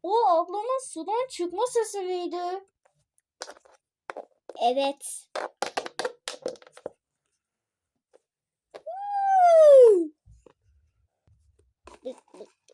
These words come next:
Suyun yarısı yerde.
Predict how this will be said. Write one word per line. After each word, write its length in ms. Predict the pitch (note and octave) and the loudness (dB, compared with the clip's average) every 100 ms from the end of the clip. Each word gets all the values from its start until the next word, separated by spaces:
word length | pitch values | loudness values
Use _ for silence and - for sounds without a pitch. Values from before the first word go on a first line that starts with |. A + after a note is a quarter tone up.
| - - _ - _ _ - _ | -12 -12 _ -20 _ _ -20 _
Suyun 500 | _ - D4+ C#4+ E4+ | _ -16 -10 -8 -6
yarısı 380 | D#4+ D4+ D4+ E4+ | -6 -8 -10 -12
yerde. 480 | E4 D4 D4+ D#4 | -12 -12 -14 -12